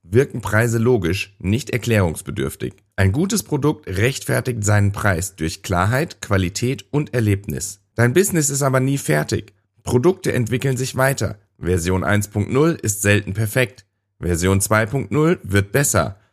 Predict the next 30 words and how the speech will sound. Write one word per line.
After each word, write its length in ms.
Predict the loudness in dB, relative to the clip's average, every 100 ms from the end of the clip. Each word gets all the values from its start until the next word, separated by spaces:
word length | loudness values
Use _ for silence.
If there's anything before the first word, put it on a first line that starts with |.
| _
Version 440 | 2 4 4 2 0
drei 240 | 0 0
Punkt 240 | -2 -4
null 260 | -2 0 0 -6
stabiler. 720 | -4 -2 0 -2 -2 -4 -8 _ _ _
Das 200 | -2 2
kennst 320 | 2 2 2
du 40 |
ja 200 | 2 4
auch 160 | 2 0
von 160 | 0
den 160 | 0 0
ganzen 260 | 0 -2 -4
Softwareanbietern. 1040 | -2 -2 0 -2 -2 -6 -8 -8 -8 -10 -16 _ _ _ _
Wenn 180 | 2 2
du 80 | 2
dein 200 | 2 0
Business 500 | 0 0 0 -2 -2
wie 120 | -2
ein 100 | -2
Produkt 400 | -2 -2 -2 -2
siehst, 380 | 0 0 -2 -2
erlaubst 480 | 2 4 2 0 -4
du 80 |
dir 200 | -2 -2
Entwicklung, 600 | -2 -2 -4 -4 -4 -4 -8
statt 380 | -10 -2 -2 0
Perfektion 680 | -4 -2 -4 -2 0 0 0
zu 120 | -2
erwarten. 580 | 0 0 0 -2 -10